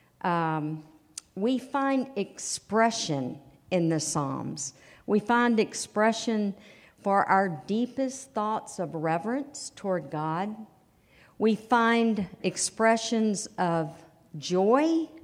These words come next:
that we feel in knowing God. And we also find our desperate terror in, in the Psalms, being cut off from God.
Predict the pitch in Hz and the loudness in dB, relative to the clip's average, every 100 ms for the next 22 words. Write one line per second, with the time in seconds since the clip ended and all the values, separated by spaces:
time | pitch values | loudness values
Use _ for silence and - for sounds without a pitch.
0 | - 185 185 196 190 - 220 214 214 - | -2 2 2 2 0 0 0 2 2 -2
1 | 185 175 165 160 180 220 220 202 202 208 | -4 -2 0 0 2 2 0 0 -2 -2
2 | 226 247 - _ _ _ _ - - 208 | -4 -8 -12 _ _ _ _ -20 -2 2
3 | 208 220 - 220 254 254 262 226 220 220 | 4 4 4 4 4 2 2 2 2 0
4 | 202 202 202 190 - - 180 175 156 - | 0 2 0 -4 -8 -4 -2 -4 -8 -16
5 | - 190 233 - - 247 247 - - - | -2 0 2 -2 -6 -6 -6 -10 -20 -20
6 | _ _ _ - - - 220 220 175 120 | _ _ _ -16 -6 -4 0 0 0 -2
7 | - 143 - - _ _ _ _ _ _ | -4 -10 -18 -20 _ _ _ _ _ _
8 | - 175 165 160 - - 180 185 175 160 | -2 2 2 2 -2 -4 0 2 4 2
9 | 151 - 160 147 151 151 214 220 214 - | -2 -4 -4 -4 -4 2 4 4 2 -4
10 | 226 226 202 185 180 - 147 147 117 123 | -4 -2 -2 -4 -6 -8 -10 -8 -10 -10
11 | 143 | -12